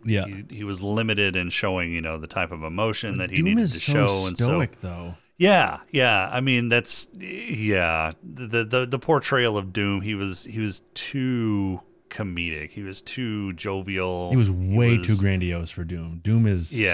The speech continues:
Speaker 1: so stoic and
Speaker 2: Yeah.
Speaker 1: like, matter of fact.
Speaker 2: Yeah, Doom is not flashy. Doom is, is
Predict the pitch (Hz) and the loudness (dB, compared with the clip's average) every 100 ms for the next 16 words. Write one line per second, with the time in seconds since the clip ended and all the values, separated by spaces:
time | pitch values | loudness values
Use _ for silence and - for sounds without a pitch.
0 | 80 110 104 104 104 101 98 90 85 - | 6 4 2 4 4 4 4 2 -2 -4
1 | 87 85 82 - - 85 82 80 80 _ | -4 -6 -8 -12 -10 -6 -4 -6 -8 _
2 | _ - 90 78 76 - 92 92 90 87 | _ -8 -6 -4 -6 -6 -2 0 0 0
3 | 85 85 90 82 85 - - _ _ - | -4 -4 -6 -6 -8 -14 -20 _ _ -20
4 | _ 127 160 120 90 92 127 127 123 107 | _ 0 4 4 2 2 2 2 2 0
5 | 104 110 110 110 - - - 98 98 - | 0 2 2 0 -4 -8 0 0 0 -2
6 | 104 95 92 95 95 92 90 - - 131 | -2 -2 -2 -4 -4 -4 -4 -6 -8 -12
7 | 95 87 - | -10 -6 -8